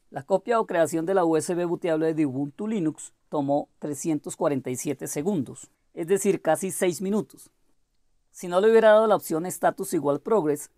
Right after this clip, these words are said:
tal vez hubiera demorado un poco menos, pero los minutos se harían eternos, pues no sabría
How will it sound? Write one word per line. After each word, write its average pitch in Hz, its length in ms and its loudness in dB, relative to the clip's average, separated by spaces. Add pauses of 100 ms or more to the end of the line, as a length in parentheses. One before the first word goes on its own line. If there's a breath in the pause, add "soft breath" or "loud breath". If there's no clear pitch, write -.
(140)
tal 170 180 0
vez 180 180 -4
hubiera 180 220 0
demorado 151 600 0
un 214 160 -6
poco 208 300 0
menos, 156 500 -4
pero 175 180 -4
los 170 160 0
minutos 147 420 -2
se 165 120 0
harían 139 240 0
eternos, 151 480 0
pues 147 200 -6
no 139 120 -4
sabría 147 520 -2